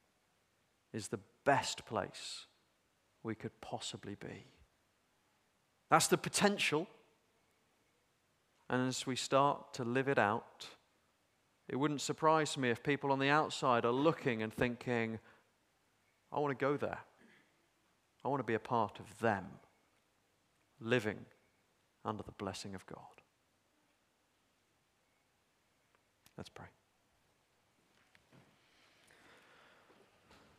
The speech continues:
Our Father in heaven, we thank you for this wonderful picture of the people of God.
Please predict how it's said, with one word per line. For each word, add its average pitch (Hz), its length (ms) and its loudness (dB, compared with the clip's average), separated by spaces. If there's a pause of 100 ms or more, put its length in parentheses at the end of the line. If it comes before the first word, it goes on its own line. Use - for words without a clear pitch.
(640)
Our 127 100 6
Father 139 420 8
in 127 80 2
heaven, 123 360 6
we 123 100 2
thank 135 420 -2
you 131 120 -4
for 123 140 -6
this 117 200 -2
wonderful 131 480 0
picture - 480 -2
of 113 100 -6
the 110 60 -12
people 113 400 -2
of 101 160 -6
God. 107 380 -2